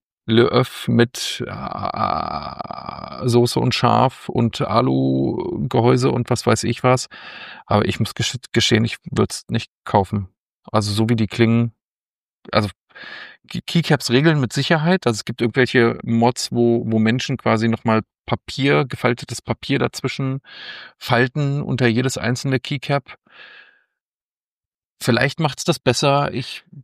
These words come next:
sehe mich gerade nicht irgendwie fünfunddreißig, nee, sechsunddreißig Switche hier wieder runterpopeln, äh, zumal ich einen schon irgendwie an-, le-,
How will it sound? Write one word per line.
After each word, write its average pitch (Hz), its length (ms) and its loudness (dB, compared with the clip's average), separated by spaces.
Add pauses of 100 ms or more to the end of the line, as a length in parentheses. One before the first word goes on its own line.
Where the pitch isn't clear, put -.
(100)
sehe 135 300 -2
mich 139 180 -2
gerade 123 760 2
nicht 131 280 -4
irgendwie 131 400 -2
fünfunddreißig, 120 720 0
nee, 113 120 2
sechsunddreißig 120 600 0
Switche - 320 0
hier 117 140 2
wieder 110 100 4
runterpopeln, 117 800 2
äh, 120 220 0
zumal 117 240 2
ich 113 140 -4
einen 120 160 -2
schon 117 180 0
irgendwie 117 300 -2
an-, 110 340 -4
le-, - 160 0